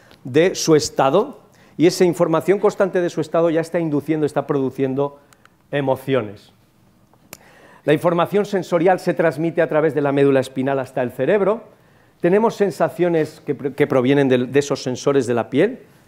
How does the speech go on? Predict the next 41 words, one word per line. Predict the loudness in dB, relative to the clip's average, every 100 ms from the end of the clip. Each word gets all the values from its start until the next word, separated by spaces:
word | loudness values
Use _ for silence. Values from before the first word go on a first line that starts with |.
| -10
de | -6
temperatura, | -4 -4 -4 -2 -2 0
de | -2
presión, | -4 -8 -6 -2 -2 -2
de | -4
dolor, | -2 0 0 -2 -12 -6
y | -2
también | 0 0 0
tenemos | 0 -2 0 -2 -2
vías | -2 -2 -4 -16
propioceptivas | -2 -2 2 -2 0 -6 -6 -6 -6
que | -4 -4
se | -2
llaman, | -2 -2 -2
que |
son | -4 -4
justamente | -4 -4 -2 -2 -4
esos | -4 -4
sensores | -6 -6 -4 -4 -4
de | -4
tensión, | -4 -6 -2 0 0 -6 -18 -6
de | -2
volumen | 0 2 2 0
muscular | -2 -4 -4 -2 -2
que | -2
nos | -6 -6
transmiten | -8 -8 -4 -4
información | -2 -4 -4 -4 -2 -2 -4 -12
acerca | -10 -6 -4 -4
de | -4
nuestro | -6 -8 -10
estado, | -6 -2 0 -2 -6 -12
que | -4
nos | -4 -4
transmiten | -6 -6 -2
información | -2 -2 -4 -4 -4 -2 -2 -2 -12 -10
acerca | -8 -4 -2 -2
de | -2
si | -6
estamos | -6 -4 -4 -4
tensos, | -2 0 0 -2 -4